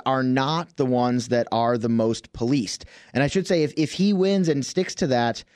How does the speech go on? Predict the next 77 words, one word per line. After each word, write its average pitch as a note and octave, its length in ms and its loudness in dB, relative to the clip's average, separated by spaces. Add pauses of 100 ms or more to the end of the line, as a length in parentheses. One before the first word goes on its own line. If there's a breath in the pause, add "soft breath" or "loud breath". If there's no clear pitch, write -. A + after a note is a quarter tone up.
(420 soft breath)
that, D3 280 0
you D#3+ 100 2
know, B2 160 2
that D3 200 0
would F3+ 80 0
be E3+ 100 2
a D#3 60 0
first E3 180 -2
time D#3+ 140 0
in C#3 60 2
a C3 40 2
long D3 240 2
time C3+ 220 0
that B2 100 0
we B2+ 80 2
didn't C#3+ 300 -2
see B2 180 -2
an G#2+ 60 0
increase. G#2 380 -2
The, A#2 100 -6
the A2+ 240 -4
C F3 140 -2
P D#3+ 100 -2
D, D3 100 0
but C3 160 0
not E3 160 0
the B2+ 80 -8
first B2 120 -2
time A#2+ 100 0
in A#2 40 0
a A2 40 0
long A2 100 0
time, G#2+ 220 -4
'cause G#2+ 120 -4
actually G#2 320 -2 (280 loud breath)
there B2+ 100 0
wasn't C#3+ 240 2
an C3 60 0
increase B2 400 0
in, A2+ 140 0
I G#2 100 -2
think A2+ 120 -2
it A2 40 -2
was G#2+ 100 -2
twenty G#2+ 180 -2
twenty. G2 280 -6 (180 loud breath)
But D3 80 0
I D#3+ 60 2
should F3 140 -2
say F3+ 120 2
over D#3+ 100 2
the D#3 60 2
last D#3 220 0
couple D#3 180 -2
of D3+ 80 2
years D3 160 2
of C3 80 -2
Lightfoot's C3+ 380 0
administration C3 640 0
and, A#2+ 200 0
and C3 140 0
before C3+ 320 0
that, B2 260 0
you B2+ 120 0
just A#2+ 180 -4
saw C3 160 2
the A#2+ 100 -2
C - 140 -8
P B2+ 100 -4
D B2 120 -2
budget A2+ 400 0
go A2+ 160 2
up A#2 240 -2
and A2+ 100 0
up A2+ 180 -2
every A2 220 0
year. A2+ 340 0